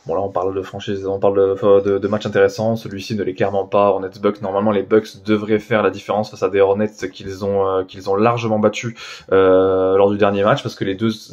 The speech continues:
les deux franchises se sont affrontées, elles se retrouvent cette fois-ci dans la Caroline du Nord et, euh, dans le Wisconsin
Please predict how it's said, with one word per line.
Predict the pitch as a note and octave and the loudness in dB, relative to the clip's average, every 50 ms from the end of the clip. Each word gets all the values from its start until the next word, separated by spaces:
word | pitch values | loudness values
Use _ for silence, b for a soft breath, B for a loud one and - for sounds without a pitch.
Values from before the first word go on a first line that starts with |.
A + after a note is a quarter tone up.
| G#2 A2 A2 | -10 -4 -2
les | A2 | -2
deux | G#2 B2+ | 0 0
franchises | B2+ C#3 C3+ C#3+ C#3 | 0 -2 -2 -2 -4
se | - | -6
sont | - G#2+ G2+ A#2 | -8 -4 0 0
affrontées, | A#2 - - A#2+ A2+ - C#3 D3 | 0 0 -2 -6 -2 2 2 2
elles | C#3+ | 2
se | - - | 2 -2
retrouvent | G2+ G2 G2 - - A2+ G#2 | -2 -2 -2 -2 -2 -4 -4
cette | - - B2 - | -2 -4 -4 -4
fois-ci | - B2 A2 A2+ - - A2+ | 0 -2 -2 -2 -4 -8 -6
dans | G2 | -4
la | F2+ F#2 | -4 -2
Caroline | - B2 A2+ A2 A2 G#2+ | 0 2 2 2 2 0
du | G2+ F#2+ | -2 -2
Nord | F#2+ G2+ G#2 G#2 B B B B B | 2 2 2 2 B B B B B
et, | - A2+ A#2+ - - - | 2 4 4 4 4 2
euh, | G#2 G2+ G2 G2 G2 G2 G2 G2 G2 G2 G2 G2 G2 G2 G2 G2 | 4 4 6 6 6 6 6 6 6 6 6 8 8 8 6 6
dans | G2 G#2+ | 6 4
le | G#2+ G#2 | 2 2
Wisconsin | B2 C3+ - - B2 A2+ - - C3 A2+ G#2 G2 | 0 0 0 0 -2 -2 0 0 0 2 2 0